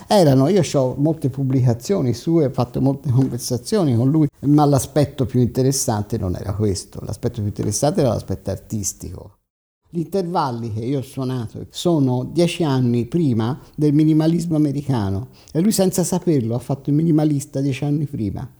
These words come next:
ma non lo sapeva, però l'ha fatto, no? E poi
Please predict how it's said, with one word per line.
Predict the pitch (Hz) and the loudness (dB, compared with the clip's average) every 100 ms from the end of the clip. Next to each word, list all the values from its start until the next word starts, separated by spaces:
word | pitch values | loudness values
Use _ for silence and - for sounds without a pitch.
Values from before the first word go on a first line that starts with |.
| - | -6
ma | 135 | 0
non | 139 | 0
lo | |
sapeva, | 139 139 120 101 98 - _ _ _ _ _ _ | 0 -2 -2 -2 -4 -8 _ _ _ _ _ _
però | - 160 | 2 4
l'ha | 131 | 2
fatto, | 98 120 90 - - _ _ _ _ | 0 -2 -4 -6 -20 _ _ _ _
no? | 120 151 - - | -4 -4 -6 -18
E | - 139 131 131 131 131 127 127 127 | -2 2 4 4 2 2 2 0 0
poi | 180 214 214 190 | 2 2 2 0